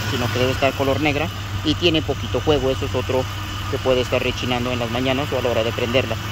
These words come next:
Ahorita ya no rechina, no nada. Miren cómo se mueve un poquitito el motor por falta de soportes del motor. Entonces, ah, vamos a ponerle más antifreeze. Voy a, el radiador lo llené con pura agua, pero no debe de traer agua, debe traer puro antifreeze.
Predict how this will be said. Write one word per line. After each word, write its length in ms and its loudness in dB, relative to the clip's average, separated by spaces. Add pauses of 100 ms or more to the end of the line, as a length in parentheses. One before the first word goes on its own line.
(300)
Ahorita 220 4
ya 100 6
no 120 4
rechina, 360 2
no 120 2
nada. 220 2
Miren 260 2
cómo 240 2
se 100 0
mueve 240 4
un 100 4
poquitito 460 2
el 60 2
motor 280 4 (360)
por 100 0
falta 300 4
de 120 2
soportes 540 0
del 100 0
motor. 320 -2
Entonces, 420 -2
ah, 200 4 (880)
vamos 200 2
a 60 6
ponerle 320 4
más 160 2
antifreeze. 500 2
Voy 160 6
a, 40 2 (280)
el 80 2
radiador 360 6
lo 100 8
llené 260 4
con 160 2
pura 300 6
agua, 240 2
pero 140 2
no 120 2
debe 240 2
de 80 2
traer 300 2
agua, 180 0
debe 220 4
traer 320 2 (420)
puro 240 6
antifreeze. 480 2